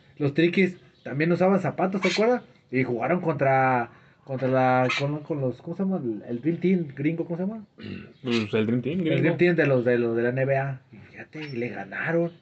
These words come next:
Speaker 1: Y ve que Magic, pues ya está
Speaker 2: Bien sidoso.
Speaker 1: Sí, no, Magic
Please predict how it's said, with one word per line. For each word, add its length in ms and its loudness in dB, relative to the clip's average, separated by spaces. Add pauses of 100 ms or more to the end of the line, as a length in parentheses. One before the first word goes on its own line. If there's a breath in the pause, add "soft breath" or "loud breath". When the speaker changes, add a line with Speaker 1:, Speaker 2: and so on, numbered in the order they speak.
(400 soft breath)
Speaker 1:
Y 380 0
ve 240 -2
que 480 4
Magic, 400 -2
pues 180 -8
ya 180 -6
está 580 -8 (480 soft breath)
Speaker 2:
Bien 200 0
sidoso. 480 -2 (120)
Speaker 1:
Sí, 280 -8 (220)
no, 220 -12
Magic 360 -6